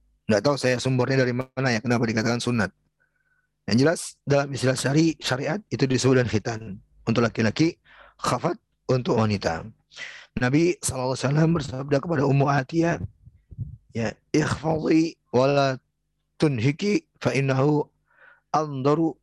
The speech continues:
lil wajhi wa ahdha inda zauj." Potonglah daging lebih pada kemaluan,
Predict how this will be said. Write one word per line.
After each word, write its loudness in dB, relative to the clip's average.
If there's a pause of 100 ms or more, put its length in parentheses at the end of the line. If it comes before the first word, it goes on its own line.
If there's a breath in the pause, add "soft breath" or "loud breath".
(140)
lil 4
wajhi 0 (120)
wa 2
ahdha -2 (160)
inda 0
zauj." -6 (1000 soft breath)
Potonglah 0
daging -2
lebih 0
pada -2
kemaluan, 0